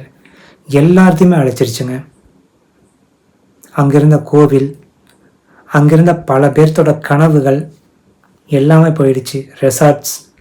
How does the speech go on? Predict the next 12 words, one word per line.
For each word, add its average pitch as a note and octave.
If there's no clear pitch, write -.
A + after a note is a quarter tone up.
சின்ன F3
சின்ன E3
தொழில்கள் E3
ஆரம்பிச்சிருப்பாங்க C#3
புதுசா. C#3+
அடுத்த D#3
நாள் D#3+
எந்திரிச்சு D3
தன்னோட C#3
குழந்தைய D3+
ஸ்கூலுக்கு D#3
அனுப்புற C3+